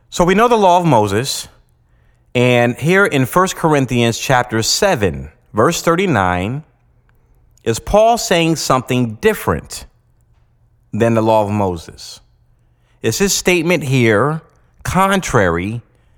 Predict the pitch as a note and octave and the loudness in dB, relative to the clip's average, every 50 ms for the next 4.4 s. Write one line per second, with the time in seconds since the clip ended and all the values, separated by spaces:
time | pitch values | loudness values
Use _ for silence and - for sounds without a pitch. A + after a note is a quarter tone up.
0 | _ _ - - B2 A#2 A#2+ A2+ A2+ A2 G#2+ G#2+ G#2 A2 A2+ A2+ G#2+ F#2+ E2+ D2+ | _ _ -8 -6 -4 -2 0 0 2 2 2 0 0 0 0 0 0 -2 -4 -8
1 | A#1+ - - - - - - _ _ _ _ _ _ _ _ _ - G2+ G#2 A2 | -14 -16 -16 -16 -18 -18 -20 _ _ _ _ _ _ _ _ _ -4 0 2 2
2 | A2 A2+ B2 B2 B2 A#2 A2 - - - F#3+ F#3 F#3 F3+ E3 D3+ C#3 C#3 C3 - | 2 2 2 2 2 0 0 -2 -2 0 0 2 2 0 0 0 0 -2 0 0
3 | C3+ B2 A#2+ A2 - B2 A2+ A#2 A2+ A2+ A2+ C3 C#3+ C#3 A#2 G2 F2+ F2+ F#2+ G2+ | 0 0 0 0 0 0 0 2 2 2 2 2 0 2 2 2 2 2 2 0
4 | F#2 - - - - - - | -2 -4 -8 -10 -10 -12 -16